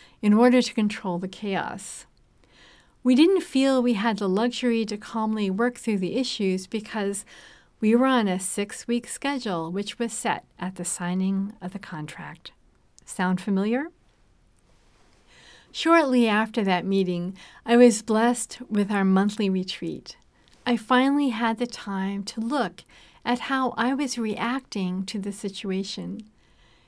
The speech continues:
And the key words here are I and reacting.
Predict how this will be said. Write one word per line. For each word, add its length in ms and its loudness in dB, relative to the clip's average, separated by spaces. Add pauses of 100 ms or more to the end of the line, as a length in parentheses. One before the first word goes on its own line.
(240)
And 160 4
the 60 6
key 260 2
words 380 2
here 320 -2
are 340 -2
I 640 2 (720)
and 500 0 (100)
reacting. 800 0